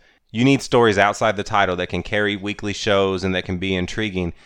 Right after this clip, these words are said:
And Bray Wyatt's character, especially this Firefly Funhouse version,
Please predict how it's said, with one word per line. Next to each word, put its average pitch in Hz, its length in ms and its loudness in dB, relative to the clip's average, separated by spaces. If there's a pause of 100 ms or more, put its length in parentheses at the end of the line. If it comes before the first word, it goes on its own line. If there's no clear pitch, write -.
(100)
And 98 160 0
Bray 120 160 2
Wyatt's 110 480 2
character, 113 580 0
especially 117 540 -2
this 98 180 -6
Firefly 95 540 -2
Funhouse 101 460 -2
version, 87 460 -4